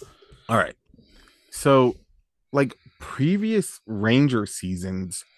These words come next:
this was kind of, like, the trend, in a sense, for, like, Mighty Morphin.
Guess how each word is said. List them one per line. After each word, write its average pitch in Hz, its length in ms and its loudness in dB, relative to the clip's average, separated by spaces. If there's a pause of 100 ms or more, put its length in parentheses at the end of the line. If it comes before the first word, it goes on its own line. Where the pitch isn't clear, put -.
(680)
this 135 200 4
was 175 160 4
kind 185 260 0
of, 190 80 -2
like, 127 260 -2 (180)
the 120 280 -2
trend, 104 640 -4
in 101 180 -4
a 92 80 -4
sense, 90 320 -6
for, - 140 -2
like, 98 220 -2
Mighty 98 300 2
Morphin. 92 540 -6